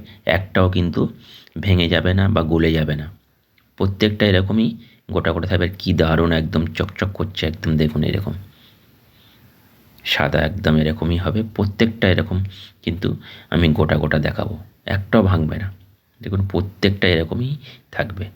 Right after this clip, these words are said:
তা চলুন কীভাবে বানাচ্ছি সেটা আপনাদের সাথে শেয়ার করি, আর আপনারা আমার সাথে থাকুন। আর খুব কম সময়ের মধ্যেই চাটনিটা কিন্তু, প্লাস্টিক চাটনিটা একদম রেডি করা যায়।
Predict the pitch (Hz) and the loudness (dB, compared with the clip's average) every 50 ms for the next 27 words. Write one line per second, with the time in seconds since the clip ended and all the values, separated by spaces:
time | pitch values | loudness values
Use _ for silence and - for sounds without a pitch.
0 | _ _ - - - - - - 92 - - 98 104 104 104 104 107 - 110 113 | _ _ -20 -20 -20 -6 -2 -2 0 2 4 4 4 4 2 0 -2 -2 0 0
1 | 113 107 104 104 107 107 104 - - - - - 98 - 85 90 95 - - 80 | 0 2 2 0 0 -2 -2 -4 -6 -4 -2 -2 -2 0 -2 -2 -2 0 0 0
2 | 82 - - 95 101 95 110 117 113 - - - - - _ - - - - - | 0 0 0 -2 0 0 -2 -2 -4 -8 -12 -16 -18 -18 _ -6 -4 0 2 2
3 | 85 85 - - - 95 101 - - - - - - - - - - - 80 - | 2 2 2 0 0 0 0 -2 -4 -10 -18 -20 -20 -20 -10 -4 -2 0 0 0
4 | - - 80 82 80 82 80 - - 87 90 92 85 - 92 101 113 113 - - | 0 0 2 2 2 2 0 0 0 0 0 0 0 2 2 2 2 0 -2 -8
5 | - - - - - 101 98 - 120 113 - - 95 98 98 101 101 117 107 107 | -16 -14 -4 -2 -2 0 2 2 0 0 2 2 4 6 6 6 4 4 4 4
6 | 104 104 104 98 95 101 98 101 - 80 80 - 87 78 87 90 92 85 82 78 | 4 2 2 2 2 2 2 2 0 -2 0 0 -2 0 0 0 0 0 -2 -2
7 | 78 78 80 82 82 - - 101 - - 82 82 82 80 78 - - - - - | -2 -2 -2 -2 -2 -4 -8 -6 -2 0 0 2 2 0 0 0 -2 -4 -6 -12
8 | - - - - _ - 80 80 78 78 87 78 80 80 76 78 78 76 76 78 | -20 -20 -20 -16 _ -2 0 0 2 2 2 4 4 4 2 2 2 2 0 0
9 | 78 76 78 80 - | 0 -2 -2 -6 -6